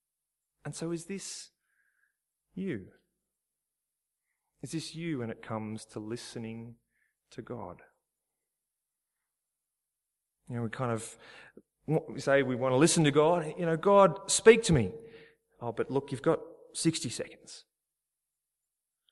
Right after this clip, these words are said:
How many balls are you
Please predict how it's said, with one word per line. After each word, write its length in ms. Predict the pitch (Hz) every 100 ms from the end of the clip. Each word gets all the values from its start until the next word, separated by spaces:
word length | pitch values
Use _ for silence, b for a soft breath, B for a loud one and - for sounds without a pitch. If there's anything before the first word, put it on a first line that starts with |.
| _ _ _ _ _ _ _ _ _ _ _ _ _ _ _ _ _ _ _
How 100 | 147
many 160 | 151 156
balls 360 | 185 170 127
are 60 | 131
you 460 | 143 156 156 151